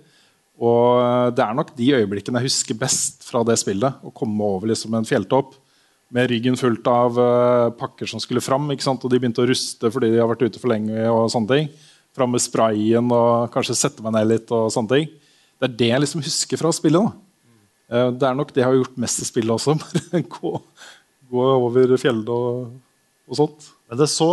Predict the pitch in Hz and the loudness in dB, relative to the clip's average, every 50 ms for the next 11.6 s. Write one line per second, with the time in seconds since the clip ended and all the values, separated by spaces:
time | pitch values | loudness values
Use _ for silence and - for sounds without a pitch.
0 | 190 190 - - 147 117 117 - 139 - 143 131 - 139 135 131 127 117 127 139 | 0 -2 -2 -2 -2 -2 -2 -6 -10 -10 -10 -8 -6 -6 -6 -6 -8 -10 -12 -14
1 | - - 139 - _ _ - 104 107 110 113 - 123 107 101 101 104 113 110 113 | -16 -16 -18 -18 _ _ -18 -16 -16 -16 -14 -12 -10 -8 -8 -8 -10 -12 -14 -14
2 | 117 101 107 101 117 143 165 165 - - - 127 131 131 123 117 113 113 113 120 | -16 -18 -12 -8 -6 -4 -4 -4 -6 -8 -4 -2 0 2 2 2 2 2 0 0
3 | 131 123 - _ _ _ _ _ 117 117 113 117 113 113 113 113 117 120 113 123 | -2 -6 -10 _ _ _ _ _ -8 -6 -6 -6 -6 -8 -10 -12 -14 -16 -18 -20
4 | 120 123 120 - - 110 104 107 110 110 107 110 113 113 107 98 90 _ _ 113 | -20 -20 -14 -10 -8 -6 -6 -8 -8 -10 -6 -4 -2 -2 -2 -4 -10 _ _ -16
5 | 110 113 120 110 107 107 107 107 104 107 107 107 _ _ _ _ _ _ _ _ | -16 -14 -16 -18 -20 -20 -20 -20 -20 -20 _ _ _ _ _ _ _ _ _ _
6 | _ _ _ - - - 143 151 143 151 143 110 98 - - 110 104 110 107 - | _ _ _ -18 -6 -2 -2 0 2 2 0 0 0 -2 -2 -2 -2 -2 -2 -2
7 | 123 113 135 147 156 - - _ 147 131 123 110 101 _ _ _ - 123 131 151 | -2 0 0 0 0 -2 -8 _ -20 -20 -20 -20 _ _ _ _ -4 -2 -2 -2
8 | - 151 151 143 156 185 180 - - 139 - - - 160 156 - 156 147 147 143 | -4 -4 -2 0 0 2 2 0 0 -2 -2 -2 -2 -2 0 0 2 2 2 2
9 | 143 143 143 143 143 143 139 143 143 147 139 143 139 131 123 107 - 135 117 - | 2 2 2 2 2 0 0 -2 -2 -6 -6 -4 -2 -2 -2 -2 -4 -6 -6 -4
10 | - 135 120 - - - 123 - 123 117 113 113 113 113 110 117 117 117 117 123 | -2 -4 -4 -4 -6 -6 -4 -2 0 2 2 2 2 2 2 2 2 2 2 0
11 | 104 85 87 87 87 85 - _ 104 117 113 | -2 -2 -2 -6 -10 -12 -16 _ -10 -10 -10